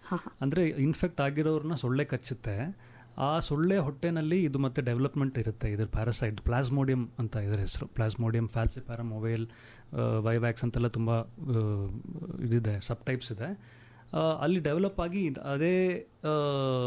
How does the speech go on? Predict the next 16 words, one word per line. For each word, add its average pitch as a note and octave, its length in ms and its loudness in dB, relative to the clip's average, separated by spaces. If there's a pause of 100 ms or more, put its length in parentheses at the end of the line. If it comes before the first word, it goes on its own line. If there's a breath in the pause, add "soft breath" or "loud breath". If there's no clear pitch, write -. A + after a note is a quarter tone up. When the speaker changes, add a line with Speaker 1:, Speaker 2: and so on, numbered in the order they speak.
(160)
Speaker 2:
ಸೈಕಲ್‌ನಲ್ಲಿ D#3+ 720 0
ಇನ್ನೊಬ್ರು D#3+ 380 0
ಕಚ್ಚಿದಾಗ B2+ 460 -4
ಅದು F3+ 260 -2
ಟ್ರಾನ್ಸ್ಮಿಟ್ B2 500 -4
ಆಗುತ್ತೆ. F#2+ 320 -10 (380 loud breath)
Speaker 1:
So B3+ 80 2
ಸೊಳ್ಳೆಯಿಂದ C#4 580 4
ಮಾತ್ರ A#3 380 4
ಹರಡುತ್ತೆ? E3+ 540 0
Speaker 2:
ಸೊಳ್ಳೆಯಿಂದ C3 360 2
ಮಾತ್ರ G#2+ 360 -2
ಹರಡುತ್ತೆ. B2 220 0
Speaker 1:
ಆ G#3 60 4
ರೋ-, G3 420 2
ರೋಗ B3 260 2